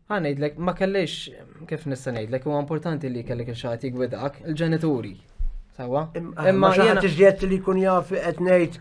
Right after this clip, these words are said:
Speaker 1: Jiena għalija m-
Speaker 2: x'involvi, m-, għar dawn l-irqaqat biex ngħidilhom ta'
Speaker 1: Jiena ngħid li,
Speaker 2: ta'
Speaker 1: jiena
Speaker 2: ta'
Speaker 1: nnifsi jiena
Speaker 2: tek-,
Speaker 1: xi li
Speaker 2: ngħidulhom
Speaker 1: nagħmel.
Speaker 2: technicalities bl-Ingliż.
Speaker 1: Ejja.
Speaker 2: Irqaqat, irqaqat.
Speaker 1: Jiena rajta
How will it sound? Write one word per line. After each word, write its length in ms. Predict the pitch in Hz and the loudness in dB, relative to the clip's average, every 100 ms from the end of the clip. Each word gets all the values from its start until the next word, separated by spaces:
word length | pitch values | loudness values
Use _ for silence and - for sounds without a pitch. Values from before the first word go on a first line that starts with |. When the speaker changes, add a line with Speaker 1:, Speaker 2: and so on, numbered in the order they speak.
| - | -6
Speaker 1:
Jiena 260 | 214 214 | -2 2
għalija 220 | 214 226 202 | 2 4 2
m- 60 | |
Speaker 2:
x'involvi, 720 | 196 196 180 170 190 147 170 185 180 - - | 4 6 6 8 6 8 8 8 6 -2 -14
m-, 320 | 131 139 170 190 | -12 -6 -4 0
għar 160 | 190 170 | 0 4
dawn 220 | 185 185 | 4 8
l-irqaqat 640 | 202 190 165 170 180 175 | 6 6 2 2 0 0
biex 160 | 156 160 | -2 2
ngħidilhom 540 | 175 160 175 175 170 | 4 4 4 6 4
ta' 220 | 170 170 170 165 160 - - - | 4 4 4 4 0 -4 -14 -6
Speaker 1:
Jiena 300 | 185 185 170 | 0 2 2
ngħid 220 | 180 175 | 0 -2
li, 80 | 214 | -10
Speaker 2:
ta' 240 | 139 - 170 | -14 -16 -4
Speaker 1:
jiena 100 | 175 | 0
Speaker 2:
ta' 140 | 175 180 | 2 4
Speaker 1:
nnifsi 320 | 180 170 165 | 6 6 4
jiena 160 | 139 | 4
Speaker 2:
tek-, 160 | 135 131 | 4 2
Speaker 1:
xi 140 | 147 135 | 0 -2
li 80 | |
Speaker 2:
ngħidulhom 400 | 131 127 170 190 | 0 2 4 4
Speaker 1:
nagħmel. 100 | 185 | 2
Speaker 2:
technicalities 680 | 196 185 180 196 160 131 127 | 0 -2 -2 0 0 0 -2
bl-Ingliż. 420 | 120 127 123 127 131 | -4 -4 -4 -6 -4
Speaker 1:
Ejja. 220 | 151 147 | -2 2
Speaker 2:
Irqaqat, 500 | - 208 156 117 123 | 2 4 2 0 -4
irqaqat. 400 | 170 160 151 196 | -2 -2 -2 -2
Speaker 1:
Jiena 220 | 202 180 175 | 2 2 2
rajta 460 | 180 175 165 175 | 0 -2 -4 -4